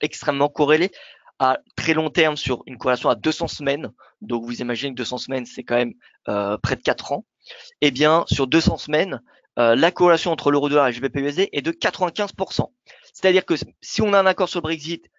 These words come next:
ça profitera non seulement au G B P, mais également à l'euro. Mais le budget italien, c'est une menace pour l'euro, mais également pour le G B P. C'est, de ce fait, même si on a un accord sur le Brexit,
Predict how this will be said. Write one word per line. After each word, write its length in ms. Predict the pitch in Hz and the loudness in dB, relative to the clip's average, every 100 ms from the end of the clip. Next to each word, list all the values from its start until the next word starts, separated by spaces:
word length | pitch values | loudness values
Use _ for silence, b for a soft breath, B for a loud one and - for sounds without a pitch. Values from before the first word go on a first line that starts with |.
| _ | _
ça 160 | 143 | -4
profitera 640 | - 139 147 135 143 135 - - | -2 -6 -8 -8 -2 -2 -2 -12
non 220 | 151 170 | -8 -6
seulement 440 | - 165 160 156 147 | -2 0 2 2 0
au 80 | 135 | -4
G 100 | 135 | -2
B 120 | 135 | -2
P, 360 | - 139 127 _ _ _ _ _ _ _ | 0 -2 -4 _ _ _ _ _ _ _
mais 220 | 139 143 151 | -4 2 4
également 360 | 147 143 135 | 2 2 2
à 60 | 120 | 2
l'euro. 340 | 131 190 226 _ _ B B B B | 2 2 -2 _ _ B B B B
Mais 300 | 156 160 - | -2 -2 -2
le 200 | - 156 | -4 0
budget 300 | 196 190 156 | 2 0 -2
italien, 480 | 165 160 151 185 226 - _ | 0 0 0 -2 -2 -8 _
c'est 480 | - - 165 147 - | -20 -6 0 0 -2
une 140 | 160 151 | -8 -2
menace 380 | 156 151 127 | 0 2 0
pour 240 | - 196 170 | -2 0 2
l'euro, 320 | 143 156 220 | 2 2 0
mais 100 | 160 | 0
également 260 | 143 156 202 | 0 0 0
pour 120 | 190 | 0
le 60 | |
G 80 | 175 | 0
B 120 | 180 | -2
P. 220 | 185 123 - _ b b b _ | -2 -2 -8 _ b b b _
C'est, 360 | - - 190 _ _ _ _ _ _ _ _ _ - | -8 -2 -2 _ _ _ _ _ _ _ _ _ 0
de 100 | 165 | 2
ce 160 | 175 | 2
fait, 220 | 156 185 | 2 2
même 180 | 139 170 | 2 0
si 120 | 180 | -2
on 40 | 196 | -2
a 80 | 180 | 0
un 40 | |
accord 200 | 170 165 | 0 -2
sur 120 | 156 | -2
le 40 | 143 | 0
Brexit, 420 | 139 160 226 | -2 -4 -14